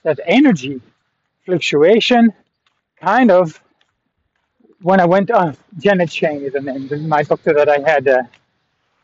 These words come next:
in Kerrville. She was kind of an integrative doctor, integrative medicine. And we did the testing, and she said my, my thyroid stuff is low.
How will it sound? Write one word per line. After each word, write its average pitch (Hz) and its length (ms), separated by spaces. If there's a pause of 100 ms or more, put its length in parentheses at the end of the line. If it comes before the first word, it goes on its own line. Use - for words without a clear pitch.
(180)
in 135 240
Kerrville. 147 500
She - 140
was 190 200
kind 180 140
of 151 80
an 143 100
integrative 143 640
doctor, 147 380 (380)
integrative 147 500
medicine. 160 460 (1500)
And 165 180
we 139 80
did 131 160
the 135 60
testing, 247 640
and 180 120
she - 100
said 170 180
my, 147 420 (840)
my 156 320
thyroid 196 540
stuff 180 320
is 135 140
low. 185 400